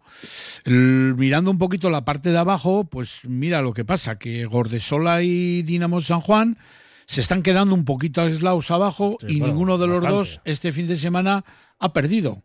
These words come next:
Speaker 2: Ya, pero es que
Speaker 1: Dinamo de
Speaker 2: están,
Speaker 1: San Juan empató en
Speaker 2: pero a ocho
Speaker 1: Ondarroa.
Speaker 2: puntos, ¿eh?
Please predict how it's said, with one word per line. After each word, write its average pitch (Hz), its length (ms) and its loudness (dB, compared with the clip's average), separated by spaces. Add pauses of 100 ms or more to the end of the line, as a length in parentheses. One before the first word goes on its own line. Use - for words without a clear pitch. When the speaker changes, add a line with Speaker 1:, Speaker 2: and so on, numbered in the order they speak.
(140)
Speaker 2:
Ya, 127 60 -4
pero - 0 -
es - 20 -2
que 139 60 2
Speaker 1:
Dinamo 156 280 2
de 156 80 4
Speaker 2:
están, 160 80 2
Speaker 1:
San 160 140 0
Juan 170 220 2
empató 131 420 -2
en 147 80 0
Speaker 2:
pero 156 100 0
a 139 40 2
ocho 151 160 2
Speaker 1:
Ondarroa. - 160 0
Speaker 2:
puntos, 117 240 -4
¿eh? 127 120 -6